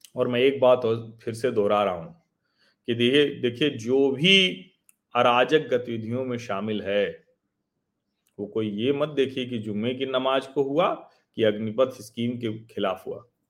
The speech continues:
सरकारों को कड़ाई से निर्णय लेना पड़ेगा। ये कोई छात्र आंदोलन नहीं है, इसको बहुत अच्छे से समझिए। ये जानना समझना बहुत जरूरी है।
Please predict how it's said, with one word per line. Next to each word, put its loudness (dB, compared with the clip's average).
सरकारों 4
को -2
कड़ाई 0
से -8
निर्णय -4
लेना -8
पड़ेगा। -20
ये -2
कोई -2
छात्र 0
आंदोलन 0
नहीं -10
है, -16
इसको -8
बहुत -6
अच्छे -6
से -8
समझिए। -8
ये -6
जानना -2
समझना -8
बहुत -6
जरूरी -4
है। 2